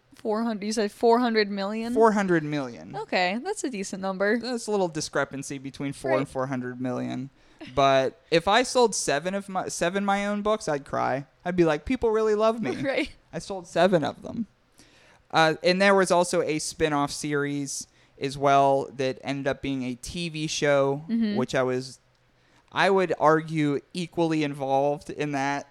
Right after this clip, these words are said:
Speaker 2: <laughs> as well. Um, I remember growing up, and, uh, my grandparents used to take me to this one bookstore, and it smelled totally like books, and I was allowed one book,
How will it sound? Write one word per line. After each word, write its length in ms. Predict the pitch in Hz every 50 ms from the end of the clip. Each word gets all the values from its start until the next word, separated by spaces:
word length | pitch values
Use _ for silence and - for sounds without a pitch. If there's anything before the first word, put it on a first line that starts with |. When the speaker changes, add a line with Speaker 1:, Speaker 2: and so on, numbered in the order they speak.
| - - - - - - 294 202 220
Speaker 2:
<laughs> 460 | - - - 220 208 - - 220 185
as 180 | 156 147 147 143
well. 480 | 147 139 147 147 143 143 143 143 143 - _ _ _ _ _ - - _ -
Um, 500 | - 139 139 135 131 135 135 135 135 131 - -
I 120 | 143 156
remember 720 | 160 165 165 160 165 156 156 156 156 147 147 143 139 135
growing 500 | 135 131 131 135 135 139 139 139 139 131
up, 460 | 123 76 117 127 131 131 127 - - - _ _ -
and, 480 | - 123 131 127 123 123 123 123 123 117 -
uh, 260 | - 117 117 117 117 117
my 260 | 120 120 117 123 127 - _ _
grandparents 720 | - - 151 160 165 170 165 - - 160 151 151 143 - -
used 140 | 147 139 -
to 80 | - 135
take 260 | - 151 139 135 -
me 140 | 139 139 127
to 120 | - 139
this 220 | 127 127 127 -
one 260 | - 143 147 143 127 117
bookstore, 760 | - 135 139 135 - - - - 139 135 135 135 135 131 127 - _ _ _ _ -
and 100 | - 123
it 80 | 127 123
smelled 340 | - - 156 143 135 131 -
totally 520 | - - 160 160 165 160 160 156 151 147
like 280 | 139 139 131 131 - -
books, 520 | 131 131 127 123 - - - - - - -
and 140 | - 127 127
I 60 | 127
was 180 | 131 135 135
allowed 400 | 135 135 139 135 131 127 131 131
one 300 | 131 135 147 156 160 151
book, 340 | 131 131 127 - 131 - _